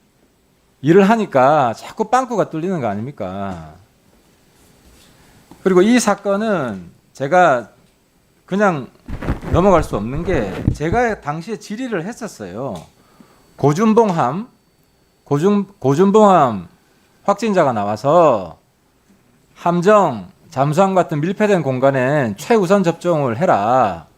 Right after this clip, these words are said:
그때 사월 이십칠일 날 장관께서 해외 파병, 함정, 잠수함 포함해서 사만 육, 사만 육천 명이라고 그랬죠.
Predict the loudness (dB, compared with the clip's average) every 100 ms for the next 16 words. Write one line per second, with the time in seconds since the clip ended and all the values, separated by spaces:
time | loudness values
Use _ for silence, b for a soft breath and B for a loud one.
0 | _ _ _ _ _ _ -8 -2 0 0
1 | 0 -4 0 0 -2 -6 -14 -8 -4 -4
2 | -6 -10 -16 _ _ _ _ _ _ _
3 | _ _ -6 -2 0 0 -2 0 0 0
4 | -6 _ _ _ _ _ _ _ _ 2
5 | 2 2 -2 -2 -2 -6 -12 -10 -8 0
6 | 0 0 -8 -8 -4 -2 -2 0 -2 -2
7 | -4 -6 -8 -16 _ _ _ _ _ _
8 | _ -6 -2 0 -2 -6 -16 -18 -4 0
9 | 0 -4 _ _ _ -14 -6 -4 -2 -6
10 | -8 -10 -14 -18 -20 -20